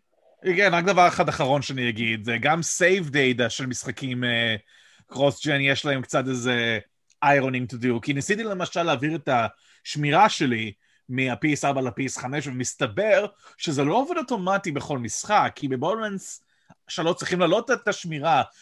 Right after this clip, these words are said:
מהגרסה של הפלייסטיישן ארבע, ואז צריכים להעלות את זה ל-P S חמש, להוריד את זה ל-P S חמש.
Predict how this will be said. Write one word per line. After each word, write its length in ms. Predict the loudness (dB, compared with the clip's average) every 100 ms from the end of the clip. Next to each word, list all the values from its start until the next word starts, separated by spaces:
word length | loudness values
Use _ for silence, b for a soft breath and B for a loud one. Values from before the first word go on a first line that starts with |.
| -16
מהגרסה 480 | 0 0 0 -4 -4
של 180 | -2 -4
הפלייסטיישן 680 | -6 -4 -4 -2 -4 -2 -6 -8 2
ארבע, 520 | 4 4 4 4 4 0 _ _ _ _
ואז 800 | -8 -8 -6 0 2 2 0 -6 -18 _
צריכים 320 | -8 -4 -2 2
להעלות 220 | 4 2
את 40 |
זה 100 | 0
ל-P 380 | -4 -4 -6 -6
S 40 |
חמש, 260 | -8 -6 -6 0
להוריד 280 | 0 2
את 60 | 0
זה 60 | -2
ל-P 360 | -4 -4 -6
S 40 | -8
חמש. 440 | -10 -10 -14 -16